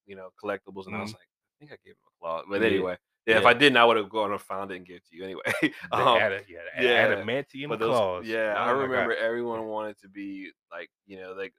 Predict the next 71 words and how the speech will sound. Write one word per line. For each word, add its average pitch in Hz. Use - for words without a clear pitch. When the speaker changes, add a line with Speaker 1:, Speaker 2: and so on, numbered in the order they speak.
Speaker 1:
everybone 120
wanted 107
to 95
choose 117
Wolverine. 92
And 113
matter 139
of 90
Speaker 2:
Yeah. 82
Speaker 1:
fact, 113
even 135
in 113
the 101
video 113
game, 87
so 113
many 107
Speaker 2:
Yeah. 107
Speaker 1:
people 104
wanted 95
Wolverine 92
'cause -
he 104
Speaker 2:
Yeah. 104
Speaker 1:
had 92
that 95
little 92
wild, 92
like, 85
Speaker 2:
Yeah, 127
Speaker 1:
you 110
know, 107
Speaker 2:
yeah, 110
Speaker 1:
the, 107
Speaker 2:
yeah, 110
Speaker 1:
the, 110
Speaker 2:
yeah. 98
Speaker 1:
the 117
Speaker 2:
What, -
uh, 101
the, 110
Speaker 1:
claws -
Speaker 2:
what 117
do -
Speaker 1:
and -
Speaker 2:
you 120
call 117
Speaker 1:
stuff. 120
Speaker 2:
it? 104
The 101
Speaker 1:
Berse-, 98
Speaker 2:
Berserker 120
Speaker 1:
Berserker, 104
Speaker 2:
Barrage? 101
Speaker 1:
yeah, 107
Speaker 2:
Berserker 117
Speaker 1:
Berserker -
Speaker 2:
Barrage, 107
Speaker 1:
Barrage, -
<laughs> -
Speaker 2:
yeah. 127
<laughs> -
Speaker 1:
yeah. 160
So, 95
I 110
remember 104
that. 95
<laughs> 127
All 123
right. 104
Uh, 120